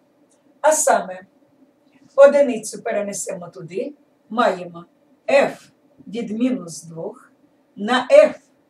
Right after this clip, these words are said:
від одиниці дорівнює два f від мінус двох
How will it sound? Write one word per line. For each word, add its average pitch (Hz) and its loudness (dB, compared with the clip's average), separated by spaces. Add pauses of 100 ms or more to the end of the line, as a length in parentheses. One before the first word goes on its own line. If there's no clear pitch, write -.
(300)
від 196 -10
одиниці 175 -12 (400)
дорівнює 190 -4
два 240 0 (520)
f 254 0 (360)
від 254 -6
мінус 208 -6
двох 190 -10